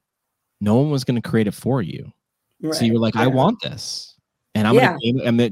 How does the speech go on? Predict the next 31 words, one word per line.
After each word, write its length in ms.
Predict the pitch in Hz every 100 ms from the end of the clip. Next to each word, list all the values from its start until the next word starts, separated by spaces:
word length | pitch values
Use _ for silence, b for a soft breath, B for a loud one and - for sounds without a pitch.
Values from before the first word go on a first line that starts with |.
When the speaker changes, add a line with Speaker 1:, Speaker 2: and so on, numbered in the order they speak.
| 113
Speaker 1:
to, 140 | 113
to 240 | 95 -
go 160 | 117 123
full 200 | 113 123
circle, 320 | 107 131 - 117
'cause 180 | 107
one 140 | 101 101
of 40 |
the 60 | 95
first 280 | - 101 -
things, 240 | 101 95
one 180 | - 104
of 60 | 95
the 60 |
first 240 | - 104 -
words 220 | 104 101
you 60 | -
kept 180 | 113 -
repeating 340 | - 147 165
was 120 | 87
gamify. 380 | - 214 147 -
Like, 120 | 92 -
"I'm 140 | 101
gonna 120 | 143
gamify 560 | 139 107 101 101 95 98
this. 360 | 87 120 - -
I 60 | 104
know 220 | 98 104
what 140 | 113
I 100 | 135
want." 440 | 175 104 82 113